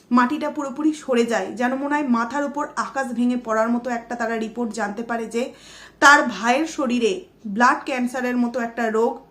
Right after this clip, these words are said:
বাসা বেঁধেছে। বুঝতে পারছো? আমি জানি না,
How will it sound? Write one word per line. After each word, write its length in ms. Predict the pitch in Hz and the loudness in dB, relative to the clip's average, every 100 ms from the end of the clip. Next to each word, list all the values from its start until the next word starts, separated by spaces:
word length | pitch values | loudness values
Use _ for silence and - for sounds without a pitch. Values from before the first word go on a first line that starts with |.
| - | -12
বাসা 340 | 214 196 - 233 | -6 -6 -4 -4
বেঁধেছে। 440 | 220 208 214 190 | -2 -4 -6 -8
বুঝতে 340 | 202 208 - | -10 -10 -6
পারছো? 640 | 254 233 220 220 285 240 - _ - - - - - - - | -4 0 -2 -2 -4 -4 -8 _ -20 -20 -20 -20 -20 -10 2
আমি 180 | 359 | 4
জানি 260 | 320 311 339 | 6 6 6
না, 300 | 359 254 214 | 6 6 4